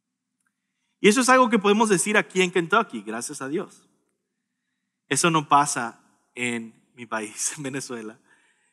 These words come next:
donde siempre es la misma estación. Pero aquí podemos ver en la naturaleza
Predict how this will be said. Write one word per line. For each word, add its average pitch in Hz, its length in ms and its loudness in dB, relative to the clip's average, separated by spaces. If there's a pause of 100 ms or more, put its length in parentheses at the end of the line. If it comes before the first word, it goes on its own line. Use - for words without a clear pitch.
(420)
donde 120 260 0
siempre 143 800 0
es 123 160 -6
la 131 120 -4
misma 120 280 -12
estación. 123 400 -14 (2000)
Pero 180 200 6
aquí 277 540 6
podemos 202 640 4
ver 233 220 4
en 240 140 2
la 214 100 2
naturaleza 175 1080 0